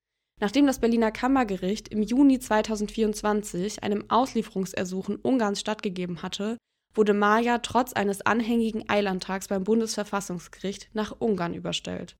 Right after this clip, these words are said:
Noch an demselben Abend, an dem dem Auslieferungsersuchen stattgegeben wurde, setzte die Generalstaatsanwaltschaft Berlin den Beschluss in die Tat um. Ein Helikopter transportierte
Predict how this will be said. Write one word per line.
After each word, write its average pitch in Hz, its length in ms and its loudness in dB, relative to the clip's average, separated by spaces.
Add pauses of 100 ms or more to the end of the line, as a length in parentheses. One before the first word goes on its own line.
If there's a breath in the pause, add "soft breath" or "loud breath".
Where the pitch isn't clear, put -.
(760)
Noch 226 160 0
an 240 160 2
demselben 226 680 6
Abend, 190 600 -2
an 208 160 2
dem 220 180 4
dem 214 180 0
Auslieferungsersuchen 208 1000 0
stattgegeben 190 800 -4
wurde, 185 420 -2 (280 loud breath)
setzte 233 400 2
die 226 100 0
Generalstaatsanwaltschaft 196 1300 2
Berlin 208 380 2
den 214 140 2
Beschluss 214 340 -2
in 220 100 -4
die 202 120 -2
Tat - 320 -6
um. 190 240 -10 (480)
Ein 214 120 4
Helikopter 240 560 2
transportierte 233 840 0